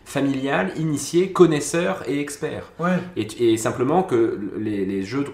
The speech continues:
Speaker 1: qu'on dit experts actuellement seraient plutôt des jeux connaisseurs,
Speaker 2: Ouais.
Speaker 1: typiquement pour Nadia, peut-être, et puis que t'aurais un grade, un grade, c'est pas le bon mot, mais
Speaker 2: Ouais.
Speaker 1: une catégorie expert, où là, c'est vraiment des gros jeux que tu mets là-dedans, les jeux du Diamant d'Or, en gros.
Speaker 2: Ouais, ouais, exact.
Speaker 1: Mais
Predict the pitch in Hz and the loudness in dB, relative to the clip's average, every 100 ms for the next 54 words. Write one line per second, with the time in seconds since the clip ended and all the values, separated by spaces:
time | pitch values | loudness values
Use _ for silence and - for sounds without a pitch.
0 | - - 113 107 131 - 123 117 104 113 | -12 -10 -8 -4 -4 -4 -4 -4 -4 -6
1 | 110 117 113 98 - - 113 95 98 - | -6 -6 -8 -12 -12 -10 -8 -6 -8 -4
2 | 139 117 110 127 180 202 156 147 - - | -2 -2 -4 -4 -4 -6 -8 -10 -12 -12
3 | 110 110 113 107 95 95 107 107 98 117 | -12 -8 -8 -6 -6 -6 -6 -6 -6 -4
4 | 170 - - - - 123 143 - 107 127 | -4 -6 -14 -18 -10 -6 -4 -4 -2 -2
5 | 131 107 101 123 127 - - - - - | 0 -2 -2 -2 -2 -6 -10 -20 -20 -20
6 | 80 80 78 - - - 87 101 104 113 | -16 -14 -16 -18 -14 -12 -10 -10 -8 -6
7 | 101 156 131 - 117 117 135 143 135 131 | -6 -8 -8 -6 -4 -2 -2 -2 0 -2
8 | 135 139 - - 139 175 117 117 143 123 | -2 -4 -6 -4 -2 -2 0 -2 -2 -4
9 | 101 113 131 98 92 107 131 123 117 135 | -6 -6 -8 -8 -8 -4 -4 -4 -4 -6
10 | - - 104 117 123 110 101 92 117 107 | -8 -10 -6 -4 -4 -4 -4 -4 -6 -4
11 | 107 107 131 117 113 90 127 214 254 202 | -4 -4 -2 0 0 -2 -2 2 2 2
12 | 165 202 196 - - 135 180 220 - | -2 -6 -8 -14 -6 0 2 2 -4